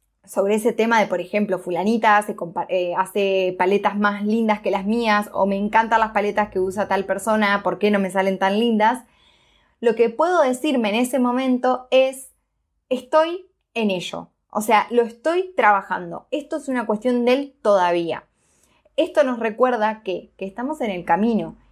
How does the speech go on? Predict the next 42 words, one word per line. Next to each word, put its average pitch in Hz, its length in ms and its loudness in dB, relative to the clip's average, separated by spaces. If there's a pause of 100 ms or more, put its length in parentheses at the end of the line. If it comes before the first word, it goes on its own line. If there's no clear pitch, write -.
y 240 140 2
esto 277 240 2
fortalece 247 640 -2
nuestra 220 260 -4
confianza, 180 520 -4
porque 180 220 -6
si 180 140 -10
yo 202 380 0
el 185 220 0
martes 247 360 2
pasado 240 460 2
me 196 180 -4
puse 302 580 -2
a 190 280 2
explorar 190 580 0
paletas 220 380 -2
de 220 100 -6
color, 233 420 -2
es 220 100 -12
como, 233 340 -4 (400)
"Lo 226 100 -2
estoy 262 200 -2
haciendo, 240 500 -2 (140)
estoy 262 400 2
en 254 100 0
ello, 190 320 -6 (120)
sé - 340 0
a 285 100 6
dónde 254 280 2
voy. 170 300 2 (320)
Quizás 311 460 0
hoy 302 240 4
no 269 160 -2
tengo 247 200 0
el 226 60 0
resultado 214 540 2
óptimo, 220 480 0
el 185 160 -4
que 190 100 -4
más 208 180 0
me 233 120 -2
gustaría, 185 580 0